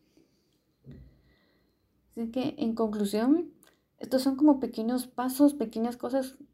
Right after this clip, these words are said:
y cambios que uno puede hacer para poder apoyar al planeta y ser ecominimalista. Em, yo llevo mucho tiempo,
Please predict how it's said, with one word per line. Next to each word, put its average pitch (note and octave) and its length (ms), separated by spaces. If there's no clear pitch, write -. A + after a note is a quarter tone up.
y G#3 120
cambios A3+ 440
que G3+ 120
uno G#3+ 200
puede A3 180
hacer A3 300
para G#3 540
poder G3+ 300
apoyar G#3 420
al A3+ 80
planeta A#3 460
y G#3+ 40
ser G#3+ 320
ecominimalista. A3+ 880
Em, F3 480
yo B3+ 460
llevo A3 520
mucho A3+ 360
tiempo, B3+ 640